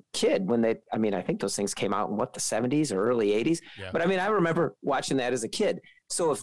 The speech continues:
Speaker 1: this had maybe not had so many, like, gory and a little bit older kind of things in it, I might have been more apt to be into this. Do you know what I'm saying? Just
Speaker 2: Mm-hmm.
Speaker 1: like with the Mighty Morphin Power Rangers.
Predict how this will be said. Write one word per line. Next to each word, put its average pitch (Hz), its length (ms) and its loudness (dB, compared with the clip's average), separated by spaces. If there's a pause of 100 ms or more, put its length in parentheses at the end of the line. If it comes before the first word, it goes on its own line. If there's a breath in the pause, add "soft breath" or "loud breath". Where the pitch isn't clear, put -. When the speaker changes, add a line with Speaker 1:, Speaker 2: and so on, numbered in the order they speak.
Speaker 1:
this 175 580 0 (640)
had 143 220 -2
maybe 190 340 4
not 139 220 0
had 123 200 0
so 131 200 0
many, 120 260 0
like, 101 340 -2 (180)
gory 123 440 2
and 98 220 -2
a 120 40 -4
little 107 160 0
bit 101 180 -2 (440)
older 123 400 2
kind 110 280 -4
of 101 300 -6 (480)
things 175 360 2
in 113 100 2
it, 123 180 -2 (1040)
I 165 100 -2
might 220 180 2
have 196 100 0
been 196 340 2
more 170 360 0 (140)
apt 151 260 -6
to 127 60 0
be 151 240 2 (120)
into 185 300 0
this. 90 380 -2 (840)
Do 135 100 0
you 151 80 4
know 156 120 2
what 151 80 2
I'm 143 80 0
saying? 156 380 -2
Just 151 180 -2
Speaker 2:
Mm-hmm. 151 60 0
Speaker 1:
like 143 160 -2
with - 120 -4
the 127 80 -2
Mighty 123 180 0
Morphin 120 340 0
Power 156 280 0
Rangers. 101 480 -2